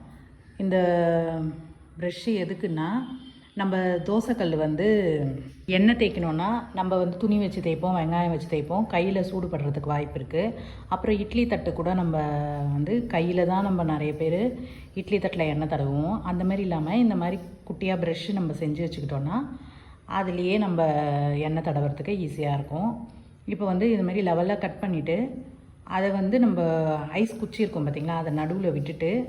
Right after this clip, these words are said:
நல்லா நூல் வச்சு நம்ம கட்டிக்கணும். லப்பர் பேண்ட் போடக்கூடாது. நல்லா நூல் வச்சு கட்டிட்டு எண்ணெயில நம்ம விட்டுடணும். விட்டுட்டு நம்ம அதை அப்படியே ஊறிட்டே அப்படியே இருக்கும். நம்ம இது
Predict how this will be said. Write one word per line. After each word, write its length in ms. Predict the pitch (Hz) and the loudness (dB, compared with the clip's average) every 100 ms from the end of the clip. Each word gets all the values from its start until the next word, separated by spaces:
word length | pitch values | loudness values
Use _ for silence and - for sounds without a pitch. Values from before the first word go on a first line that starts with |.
| - | -4
நல்லா 400 | 170 175 175 190 190 175 151 143 143 - - - - - - - - - | -2 0 0 2 2 0 0 -2 -6 -12 -18 -18 -20 -20 -18 -18 -18 -4
நூல் 240 | 202 240 240 | 6 8 8
வச்சு 200 | 185 - | 4 2
நம்ம 160 | 202 160 | -2 -2
கட்டிக்கணும். 480 | 147 147 143 160 208 | -4 -2 0 0 2
லப்பர் 260 | 170 196 | 0 0
பேண்ட் 220 | 190 170 | 0 0
போடக்கூடாது. 460 | 151 147 143 139 147 226 | -2 -2 0 0 0 0
நல்லா 260 | 208 180 | 0 0
நூல் 260 | 185 185 180 | 0 0 -2
வச்சு 160 | 175 175 | -4 -6
கட்டிட்டு 420 | 160 147 143 156 226 262 - - - - - | -6 -6 -2 0 0 -4 -10 -16 -20 -18 -4
எண்ணெயில 380 | 190 202 226 214 | 2 6 6 6
நம்ம 200 | 175 151 | 4 2
விட்டுடணும். 580 | 196 196 165 143 139 208 - - - - - - - - - - - | 0 -2 0 0 2 0 -4 -10 -18 -20 -20 -20 -20 -20 -20 -20 -10
விட்டுட்டு 320 | 196 226 240 247 | -2 0 4 6
நம்ம 220 | 247 196 | 8 6
அதை 140 | 180 175 | 4 2
அப்படியே 240 | 156 202 208 | 2 2 2
ஊறிட்டே 380 | 202 196 196 190 196 190 | 0 0 0 0 0 0
அப்படியே 300 | 175 156 170 | 0 0 0
இருக்கும். 420 | 180 175 165 170 254 254 - - - - | 0 -2 -2 0 0 -2 -10 -14 -8 2
நம்ம 200 | 240 220 | 4 6
இது 140 | 214 | 2